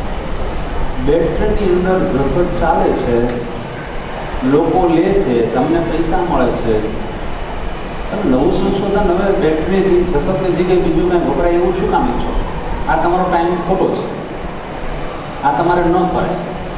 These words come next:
તમે ને હું જ્યારે મહેનત કરશું ત્યારે લોકો કહેશે કે આ ન કરાય, આટલું બધું ન વંચાય, તો એ તે માર્ક્સ આવી જ જાય, આ એ મહેનત કરવાની શી જરૂર છે, ભણ્યા કોનું સારું થયું?"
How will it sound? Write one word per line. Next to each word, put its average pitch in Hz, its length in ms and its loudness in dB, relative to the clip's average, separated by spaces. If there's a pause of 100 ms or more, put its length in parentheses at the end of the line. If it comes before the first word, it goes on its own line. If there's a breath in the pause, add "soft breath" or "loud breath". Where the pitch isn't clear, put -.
(1700)
તમે 202 240 2
ને 208 80 4
હું 190 260 4
જ્યારે 175 200 4
મહેનત 175 420 2
કરશું 185 320 0
ત્યારે 170 260 2
લોકો 165 340 0
કહેશે 165 300 -2
કે 127 160 0
આ 131 100 2
ન 127 100 4
કરાય, 127 460 0 (920)
આટલું 139 420 2
બધું 127 140 4
ન 131 40 4
વંચાય, 135 580 0 (960)
તો 143 120 4
એ 147 60 4
તે 147 140 2
માર્ક્સ 135 340 2
આવી 143 280 2
જ 131 200 0
જાય, 123 220 2 (1300)
આ 139 80 4
એ 135 120 4
મહેનત 143 320 2
કરવાની 156 300 2
શી 156 220 2
જરૂર 139 320 4
છે, 113 340 0
ભણ્યા 131 200 2
કોનું 151 380 2
સારું 131 240 2
થયું?" 123 360 -4